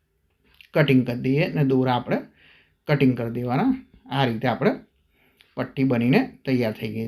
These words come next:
જોઈ લો, સાંધો આપણે આ રીતનો ક્રોસ આવશે. આપણે આગળથી સીધું કરી દઈએ ને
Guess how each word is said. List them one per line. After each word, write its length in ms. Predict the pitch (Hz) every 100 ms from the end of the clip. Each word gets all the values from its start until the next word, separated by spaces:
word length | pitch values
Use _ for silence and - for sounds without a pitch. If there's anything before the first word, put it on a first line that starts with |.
| 113
જોઈ 180 | 123 113
લો, 40 | 113
સાંધો 260 | 127 117 113 120
આપણે 180 | 131 202 139
આ 60 | 117
રીતનો 260 | 110 160 262 - _
ક્રોસ 280 | 143 120 - 110
આવશે. 260 | 110 165 - - _ _ _ _ _ 123
આપણે 200 | 131 143 135 127
આગળથી 400 | 113 127 - 262 -
સીધું 300 | - 151 139 135
કરી 180 | 110 113
દઈએ 220 | 113 170 269 - _ _ - _ _
ને 80 | _